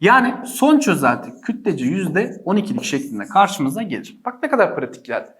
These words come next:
Bunu diğer yoldan bulmaya çalışırsan on sekizde iki yüz kırkı çarpmak zorunda kalacaktın. Buradan kötü bir rakam geliyordu. Ondan sonra yüz yirmilik işlemi bir daha yapacaktın. Çıkan sonucu da yüz yirmi ekleyip bir daha toplayacaktın. İşin içinden çıkamıyordun.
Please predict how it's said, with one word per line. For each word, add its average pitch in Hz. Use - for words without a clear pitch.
Bunu 226
diğer 269
yoldan 269
bulmaya 262
çalışırsan 294
on 233
sekizde 262
iki -
yüz 254
kırkı 277
çarpmak 262
zorunda 180
kalacaktın. 233
Buradan 254
kötü 262
bir 254
rakam 254
geliyordu. 147
Ondan 285
sonra 330
yüz 214
yirmilik 277
işlemi 294
bir 233
daha 226
yapacaktın. 123
Çıkan -
sonucu 170
da -
yüz 185
yirmi 226
ekleyip 254
bir 135
daha 131
toplayacaktın. 202
İşin 269
içinden 254
çıkamıyordun. 113